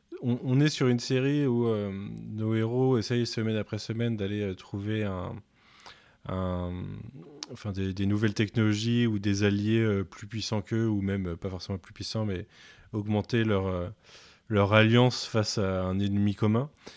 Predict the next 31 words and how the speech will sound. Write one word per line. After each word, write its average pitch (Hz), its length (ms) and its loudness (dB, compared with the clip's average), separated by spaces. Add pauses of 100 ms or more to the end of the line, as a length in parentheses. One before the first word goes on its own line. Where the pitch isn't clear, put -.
(220)
Et 104 100 2
là, 117 160 8
on 113 180 4
a 107 100 6
une 104 200 4
race 117 400 2
qui, 110 320 -2
euh, 95 420 -2 (460)
qui - 200 2
a 117 60 8
fait 127 160 2
confiance 127 400 2
dans 117 100 2
le 110 60 -2
passé 135 440 -2 (500)
et, 101 180 2
euh, 98 320 2
a 92 40 -2
fait - 160 -2
l'erreur 113 380 6
de 110 100 2
faire 104 200 -4
confiance 120 440 -4
et 110 60 -2
du 101 140 -8
coup 120 200 -6
se - 100 -10
retrouve 104 420 -6
à, 90 220 -2 (800)
à, 87 60 -4
à, 85 920 -4